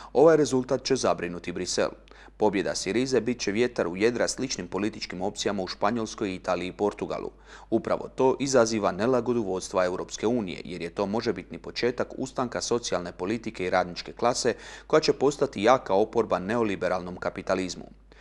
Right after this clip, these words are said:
Proces je to koji je bio očekivan, jer dok kapitalizam bogate čini još bogatijima, u isto vrijeme uništava srednji sloj i povećava broj siromašnih koji će prije ili kasnije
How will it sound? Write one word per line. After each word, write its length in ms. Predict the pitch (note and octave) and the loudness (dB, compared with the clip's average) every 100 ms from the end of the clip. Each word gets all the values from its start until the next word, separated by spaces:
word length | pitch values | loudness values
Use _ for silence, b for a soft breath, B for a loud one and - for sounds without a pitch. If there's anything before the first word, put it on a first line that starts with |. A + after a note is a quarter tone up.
| B B | B B
Proces 380 | - B2 A2+ - | 8 8 8 -4
je 60 | - | 2
to 180 | B2 A#2+ | 2 4
koji 200 | B2 A#2+ | 4 4
je 60 | |
bio 200 | G#2+ G2 | 4 2
očekivan, 560 | F2 G#2+ A2 F#2+ - - | 2 2 2 -2 -6 -12
jer 240 | F2+ F#2+ E2+ | -4 -4 -4
dok 240 | F2 - | -8 -8
kapitalizam 720 | - F2+ F2+ F#2+ G#2+ A2+ F#2+ F2 | -4 -4 -2 0 2 2 -2 -4
bogate 460 | G2 A2 G#2+ - F#2 | 0 4 4 2 -4
čini 260 | - F#2+ | -4 -4
još 200 | F2+ F2+ | -4 -4
bogatijima, 680 | E2+ F2+ A2 - A#2 A2+ A#2 B B | -4 2 2 2 -2 0 -2 B B
u 120 | A2+ | 0
isto 220 | A#2+ - F2+ | 0 0 -2
vrijeme 320 | G#2 A2 A#2 | 2 2 2
uništava 480 | A2 A2 - G#2 G2 | -2 -4 0 0 0
srednji 340 | - F#2 D#2+ | -2 -4 -4
sloj 340 | - B2 A#2 - | -4 2 2 0
i 80 | - | -6
povećava 560 | F#2 G2 A#2+ C3 A#2 | -2 0 0 0 0
broj 200 | G2+ G2+ | 2 0
siromašnih 720 | F#2 F#2+ A2 A#2+ F2+ - - - | 0 2 2 2 -2 -8 -16 -10
koji 200 | - G#1+ | -10 -6
će 180 | - D#2 | -8 -8
prije 280 | - G2 | -2 -2
ili 160 | D#2 A1+ | -2 -4
kasnije 500 | - G#2 - B2 | 0 0 2 -2